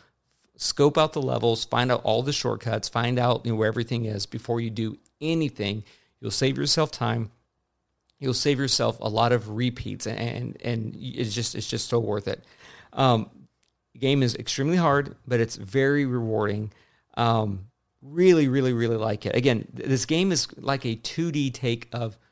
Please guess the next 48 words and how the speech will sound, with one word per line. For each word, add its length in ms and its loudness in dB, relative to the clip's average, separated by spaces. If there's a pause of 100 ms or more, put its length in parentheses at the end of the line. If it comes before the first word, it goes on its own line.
(140)
of 160 -2
Hitman. 560 -2
Uh, 180 2
we've 120 -2
talked 200 0
about 160 2
Serial 480 2
Cleaner 560 -4
on 160 0
this 140 -6
game 180 -4
before. 460 -2 (240)
I'm 100 -2
sorry, 160 2
on 60 0
the 80 -2
show 160 2
before. 440 -2 (380)
Uh, 60 0
and 120 2
it's 120 0
a 60 4
lot 240 4
like 200 0
Serial 380 2
Cleaner 320 -6
if 100 -10
you've 100 -2
played 220 0
that 160 0
on 120 -4
the 60 -4
Switch. 460 -4 (340)
Uh, 60 -4 (340)
if 140 -2
you 160 2
were 100 4
to 80 2
add 140 4
a 100 0
more 400 4
mature 580 2
rating, 500 -4
Serial 320 4
Cleaner 460 2
is 260 -2
basically, 600 -2 (400)
uh, 120 -2